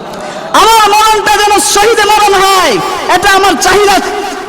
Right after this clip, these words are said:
একজন মুসলমান হিসেবে এটা আমার চাহিদা, আমি মরবো,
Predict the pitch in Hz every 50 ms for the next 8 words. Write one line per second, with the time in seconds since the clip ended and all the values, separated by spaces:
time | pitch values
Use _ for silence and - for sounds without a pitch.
0 | - - - - - - 320 311 262 330 349 320 311 359 - - 370 349 339 330
1 | 339 330 320 - 339 320 330 320 311 - 320 320 311 311 311 269 - - 294 285
2 | 285 277 269 262 254 247 262 269 262 247 240 240 220 190